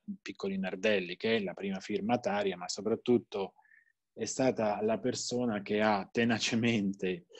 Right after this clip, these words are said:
eh, diciamo così, seguito tutto l'iter,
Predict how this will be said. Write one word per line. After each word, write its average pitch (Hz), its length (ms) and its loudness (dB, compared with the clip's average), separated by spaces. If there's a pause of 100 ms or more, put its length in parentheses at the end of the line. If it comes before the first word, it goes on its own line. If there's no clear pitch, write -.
(320)
eh, 95 160 -6
diciamo 92 400 -6
così, 92 240 -6
seguito 98 560 -4
tutto 104 300 -4
l'iter, 107 580 2